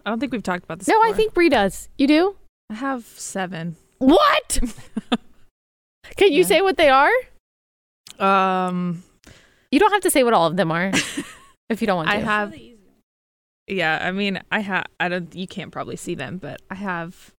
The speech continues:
Speaker 1: uh, one in Arabic on my wrist, Bible
Speaker 2: Mm-hmm.
Speaker 1: verse. I have, uh,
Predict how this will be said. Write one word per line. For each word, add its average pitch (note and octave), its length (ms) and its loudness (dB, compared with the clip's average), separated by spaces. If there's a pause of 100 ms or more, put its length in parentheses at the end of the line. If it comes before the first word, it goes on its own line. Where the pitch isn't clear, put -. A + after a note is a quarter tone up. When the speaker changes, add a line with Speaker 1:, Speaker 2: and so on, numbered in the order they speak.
(140)
Speaker 1:
uh, E3 360 -8 (300)
one F#3 260 -4
in F3 200 -6
Arabic E3+ 500 -10 (100)
on E3+ 100 -12
my E3 120 -12
wrist, F3 540 -14 (200)
Bible G#3+ 140 -2
Speaker 2:
Mm-hmm. A3 160 -2
Speaker 1:
verse. - 540 -14 (360)
I - 60 -10
have, E3 400 -8 (100)
uh, D#3 460 -6